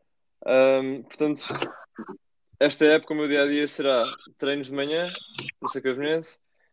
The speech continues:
e à tarde em casa trabalhar no computador. Seja, ah, para fazer as minhas tarefas relacionadas com o Sacavenense,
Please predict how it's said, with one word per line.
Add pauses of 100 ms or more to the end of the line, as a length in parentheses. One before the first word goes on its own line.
(100)
e
à
tarde
em
casa
trabalhar
no
computador. (380)
Seja, (240)
ah,
para
fazer (360)
as
minhas
tarefas
relacionadas
com
o
Sacavenense,